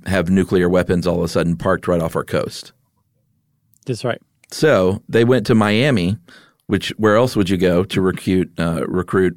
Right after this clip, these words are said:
Speaker 1: Cuban defectors? Perfect place.
Speaker 2: Sure.
Speaker 1: 'Cause they were defecting, and there were a lot of unhappy Cubans, uh, that didn't like Castro that, uh, that left. And, and they were,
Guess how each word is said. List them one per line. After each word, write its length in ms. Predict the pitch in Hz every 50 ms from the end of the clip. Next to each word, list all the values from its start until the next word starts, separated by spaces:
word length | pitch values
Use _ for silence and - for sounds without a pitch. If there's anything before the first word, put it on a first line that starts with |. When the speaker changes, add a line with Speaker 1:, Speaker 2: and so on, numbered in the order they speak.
| - _ _ -
Speaker 1:
Cuban 280 | - 104 98 90 87 82
defectors? 580 | 85 82 95 87 - - 92 90 107 - - - _ _ _ _
Perfect 320 | - 160 165 160 - - -
place. 300 | 98 85 82 92 110 -
Speaker 2:
Sure. 260 | - 143 135 139 156 - - - - _ _
Speaker 1:
'Cause 220 | - 120 113 107
they 100 | 104 117
were 100 | 127 160
defecting, 560 | 160 156 151 - 131 117 117 - 120 127 151 151
and 100 | 120 117
there 80 | 113
were 80 | 117 117
a 40 | 110
lot 220 | 107 110 113 117
of 60 | 127 123
unhappy 380 | 123 123 117 120 120 117 139 127
Cubans, 540 | - - 107 101 113 117 127 135 - - - _ - - - - - - - _ _
uh, 280 | - 104 104 101 95 95
that 140 | 95 95 101
didn't 200 | 113 135 147 135
like 180 | 117 101 92
Castro 580 | - 110 95 92 85 - - 92 90 92 110 117 - - - - - - _ _ _
that, 300 | - 113 104 98 - - - - - - - _ _ _
uh, 360 | - 95 95 95 92 90 87 87
that 160 | 78 120 110
left. 400 | 113 131 170 120 92 - - - -
And, 460 | - 110 107 104 101 98 98 98 92 - - - - - _ _ _
and 100 | - 92 104
they 60 | 104
were, 220 | 101 104 98 92